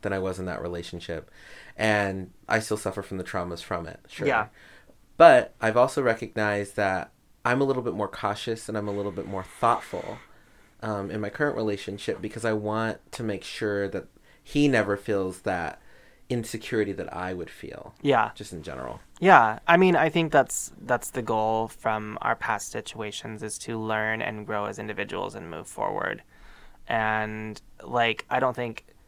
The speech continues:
Speaker 2: either of us ever wanna feel how we were treated in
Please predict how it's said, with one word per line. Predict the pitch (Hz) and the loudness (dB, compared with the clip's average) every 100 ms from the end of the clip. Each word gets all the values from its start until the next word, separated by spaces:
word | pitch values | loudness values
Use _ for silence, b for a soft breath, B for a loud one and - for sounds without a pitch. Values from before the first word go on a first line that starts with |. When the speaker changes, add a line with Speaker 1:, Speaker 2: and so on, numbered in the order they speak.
| - - | -20 -6
Speaker 2:
either | 127 117 | 0 0
of | 110 | 2
us | 113 117 - | 2 0 -2
ever | 117 110 | -2 -2
wanna | 110 113 117 | -2 -2 -4
feel | - 117 117 | -2 0 0
how | 123 113 | 0 0
we | 117 113 | 0 -2
were | 117 120 123 - - | 0 0 -4 -14 -18
treated | - 120 120 120 120 - - | -6 -2 0 -2 -6 -20 -12
in | 120 120 123 | -8 -8 -10